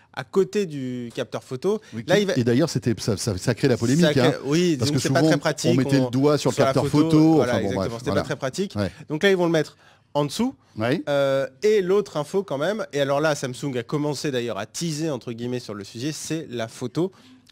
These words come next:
Speaker 1: En gros, ce S neuf, ça devrait être vraiment le roi de la photo,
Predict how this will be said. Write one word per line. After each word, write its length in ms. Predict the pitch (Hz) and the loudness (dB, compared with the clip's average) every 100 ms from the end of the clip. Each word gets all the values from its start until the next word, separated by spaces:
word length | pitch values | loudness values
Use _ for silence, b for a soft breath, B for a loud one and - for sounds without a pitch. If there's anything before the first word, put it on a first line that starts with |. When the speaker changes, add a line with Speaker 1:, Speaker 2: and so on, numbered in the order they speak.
| - | 2
Speaker 1:
En 120 | 160 | 2
gros, 280 | 151 151 135 | 4 2 2
ce 160 | - | 2
S 240 | 156 143 147 | 2 2 0
neuf, 200 | 151 185 | 0 2
ça 140 | 139 | 0
devrait 360 | 123 123 123 151 | 0 0 2 0
être 120 | 143 | -2
vraiment 480 | 123 143 160 156 175 | -6 0 2 4 2
le 80 | 135 | 0
roi 240 | 113 156 | 0 0
de 60 | 156 | 0
la 80 | |
photo, 380 | 131 120 139 127 | -4 -8 -10 -12